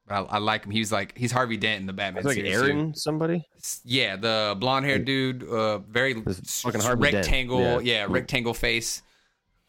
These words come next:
Speaker 2: He's hands-, he's a handsome dude. I mean, he's
Speaker 1: Oh,
Speaker 2: got
Speaker 1: I agree.
Speaker 2: butt
Speaker 1: He's got
Speaker 2: chin,
Speaker 1: the, he's
Speaker 2: but
Speaker 1: got
Speaker 2: some
Speaker 1: the
Speaker 2: people
Speaker 1: dimple like
Speaker 2: that.
Speaker 1: your boy, yeah.
Speaker 2: Yeah, yeah.
Speaker 1: A little dimple.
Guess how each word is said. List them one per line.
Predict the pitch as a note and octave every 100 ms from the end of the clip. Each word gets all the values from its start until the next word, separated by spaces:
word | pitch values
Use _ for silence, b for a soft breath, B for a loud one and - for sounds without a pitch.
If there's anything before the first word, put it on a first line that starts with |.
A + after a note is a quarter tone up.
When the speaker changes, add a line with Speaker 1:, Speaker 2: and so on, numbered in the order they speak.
| b b b _ _ _ _ _ -
Speaker 2:
He's | F#3 E3+
hands-, | F3 G#3 -
he's | D#3
a |
handsome | D#3+ G3 C#3 G#2
dude. | C#3+ G2+
I |
mean, | G2+
he's | G#2+
Speaker 1:
Oh, | G#3
Speaker 2:
got |
Speaker 1:
I | -
agree. | -
Speaker 2:
butt | -
Speaker 1:
He's | D3
got | E3+
Speaker 2:
chin, | D3+
Speaker 1:
the, |
he's | C3+
Speaker 2:
but | E3+
Speaker 1:
got | C#3+
Speaker 2:
some | -
Speaker 1:
the |
Speaker 2:
people | C3+ D3+
Speaker 1:
dimple | D3
like | E3 D#3
Speaker 2:
that. |
Speaker 1:
your | D#3
boy, | F#3 G4+
yeah. | G#2 A2+ - -
Speaker 2:
Yeah, | D#2+ D#2+ D2+ _ - _ _
yeah. | - D2+ D2 - -
Speaker 1:
A |
little | C#3+ A#2
dimple. | A2+ C3 E3